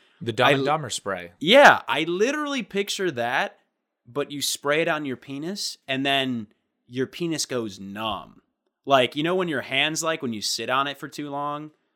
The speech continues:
Speaker 2: or, like, it circulate, you lose circulation, like, your foot or whatever? That's what I imagine happening, and that's terrifying.
Speaker 1: Have you ever used Biofreeze?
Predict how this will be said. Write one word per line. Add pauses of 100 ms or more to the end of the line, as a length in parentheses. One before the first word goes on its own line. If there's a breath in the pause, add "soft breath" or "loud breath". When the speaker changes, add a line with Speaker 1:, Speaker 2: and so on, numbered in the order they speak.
(260)
Speaker 2:
or,
like,
it
circulate,
you
lose
circulation,
like,
your
foot
or
whatever? (440 soft breath)
That's
what
I
imagine
happening,
and
that's
terrifying. (560)
Speaker 1:
Have
you
ever
used
Biofreeze?